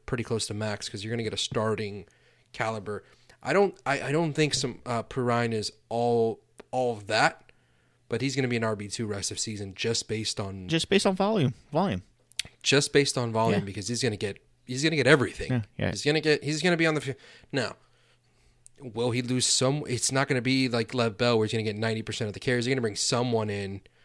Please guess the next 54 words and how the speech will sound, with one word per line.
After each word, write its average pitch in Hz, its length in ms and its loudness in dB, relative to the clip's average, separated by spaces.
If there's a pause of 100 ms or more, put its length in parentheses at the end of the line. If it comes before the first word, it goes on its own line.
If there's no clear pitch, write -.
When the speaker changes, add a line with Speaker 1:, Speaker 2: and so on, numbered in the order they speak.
(500)
Speaker 1:
to - 160 -8
get, 110 280 -8
you 120 120 -6
know, 82 180 -10
to - 180 -4
take - 180 -2
some 165 260 6
of 113 100 2
that, - 180 -6
but 107 80 -8
he's 110 100 -6
still 117 160 0
gonna 104 120 -2
be 95 80 -4
on 90 80 -8
the 90 60 -10
field 87 380 -10 (120)
eighty 92 200 -12
percent - 260 -12
of - 100 -18
the, - 60 -12
seventy, 120 440 0
seventy, 107 480 -2
eighty 98 140 -4
percent 95 220 -10
of 87 60 -10
the - 60 -12
time, 92 240 -10
and 92 100 -10
that's 98 260 -6
more 107 340 -2
than 92 160 -8
enough 87 280 -10
work. - 240 -12
Twenty - 240 -2
carries, 104 500 -2 (140)
twenty 139 240 0
carries 120 280 -2
a 113 40 -8
game. 87 220 -8 (120)
Speaker 2:
Yeah. - 160 0 (360)
Speaker 1:
Moving 101 260 -6
forward 78 420 -8
for - 120 -12
Perine. 98 180 -4
Speaker 2:
Now, 110 180 10
the 104 220 4
other 135 220 8
beneficiary 95 880 6
of 90 640 4
Chris - 260 0
Thompson 113 480 4
going 82 300 2
down 85 400 2